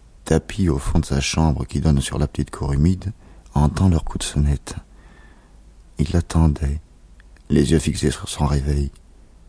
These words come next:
Un petit coup précis qui n'arrivera jamais en retard, mais plutôt en avance, toujours plutôt cinq minutes en avance. Il le reconnaît tout de suite. Furtif, un peu quêteur et déjà agressif,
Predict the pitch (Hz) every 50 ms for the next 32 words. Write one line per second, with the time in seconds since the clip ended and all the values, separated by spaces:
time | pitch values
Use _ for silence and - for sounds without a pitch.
0 | - - - - - - _ _ _ - - - - - - - - - 73 73
1 | - - - - 73 - - 85 76 - - - 92 - - 73 78 76 - -
2 | - - 92 80 92 92 98 98 90 - - - - 85 78 90 85 - - 90
3 | - - - 90 87 82 71 73 73 76 - - - - 95 104 101 - - 113
4 | 104 - - 117 117 107 - - - - - - - - - 117 113 101 98 92
5 | 85 78 - 71 71 71 67 69 73 78 76 - - - - - - - - -
6 | - - - - - - 92 98 98 104 101 107 - 110 104 110 104 - 107 -
7 | - - - - - - - - - - - - - - - - - _ _ _
8 | - - _ _ _ - - - - - 90 - - - - 82 - - - -
9 | - - - - - - - - - 90 - 90 90 - - 101 - - - -
10 | 95 85 90 85 95 92 87 - 98 90 90 - - - 87 - - - - -
11 | - - - -